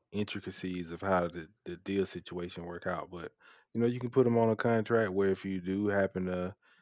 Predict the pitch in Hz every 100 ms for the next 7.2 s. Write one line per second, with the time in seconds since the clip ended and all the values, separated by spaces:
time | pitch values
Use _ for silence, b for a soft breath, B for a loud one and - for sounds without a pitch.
0 | b - 98 101 95 95 - 95 - 104
1 | 104 - 90 87 90 95 98 92 98 101
2 | 87 95 92 92 95 92 92 95 92 95
3 | 98 95 95 - 90 - _ _ _ _
4 | _ _ 90 90 90 95 95 95 90 87
5 | 92 90 - - 90 90 92 90 90 87
6 | 87 92 87 85 85 85 - 85 - -
7 | 82